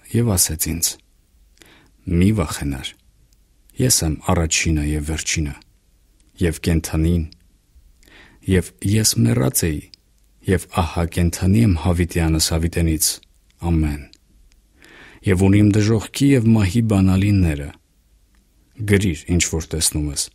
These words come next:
ինչ որ է և ինչ որ նրանից հետո լինելու է։ Այս յոթն աստղերի խորհուրդն, որ իմ աջ ձեռքի մեջ տեսար,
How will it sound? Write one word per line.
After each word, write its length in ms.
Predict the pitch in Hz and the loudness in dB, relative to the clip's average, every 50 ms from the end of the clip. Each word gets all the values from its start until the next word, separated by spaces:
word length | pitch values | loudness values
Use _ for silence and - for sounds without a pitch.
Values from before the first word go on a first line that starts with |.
| _ _ _ _ _ _ _ _ _ _ _ | _ _ _ _ _ _ _ _ _ _ _
ինչ 140 | - 92 90 | 0 0 0
որ 240 | - - 92 82 - - | 0 -2 -2 -4 -4 -6
է 160 | - 92 90 85 85 | -4 -2 0 0 0
և 260 | 87 82 76 73 - | 0 -2 -4 -6 -2
ինչ 160 | - 90 85 - | -2 -2 -2 0
որ 200 | - - 82 85 | -2 0 0 2
նրանից 360 | 80 82 80 80 80 82 - | 2 2 0 0 0 -2 -2
հետո 220 | - 82 78 - 85 | -4 -4 -2 -2 -2
լինելու 500 | 82 85 87 87 82 80 80 85 95 95 | 0 2 2 2 2 0 0 0 0 0
է։ 120 | 85 73 73 - _ _ _ _ _ _ _ _ _ _ _ _ _ _ _ _ _ _ - - - - - - - | 0 -2 -6 -12 _ _ _ _ _ _ _ _ _ _ _ _ _ _ _ _ _ _ -20 -20 -20 -20 -20 -20 -18
Այս 240 | - - 87 92 - - - | -6 -2 0 0 0 -2 0
յոթն 500 | 110 117 127 135 139 139 - 135 139 120 | 2 4 4 4 4 4 2 2 2 2
աստղերի 340 | 110 - - 117 117 117 110 | 2 0 0 0 0 0 -2
խորհուրդն, 600 | - - 113 110 120 127 120 - - 104 90 85 | -2 -2 0 2 2 2 0 0 -2 -2 0 0
որ 160 | 85 82 82 | 0 0 2
իմ 160 | 87 85 85 | 2 2 2
աջ 220 | 82 85 85 - - | 2 0 -2 -4 -4
ձեռքի 400 | - - 92 87 - - - 85 | -2 -2 0 -2 0 0 0 0
մեջ 200 | 85 82 82 - - | 2 2 0 -2 -2
տեսար, 460 | - 87 - - - 104 104 - | -2 0 0 0 0 0 -2 -4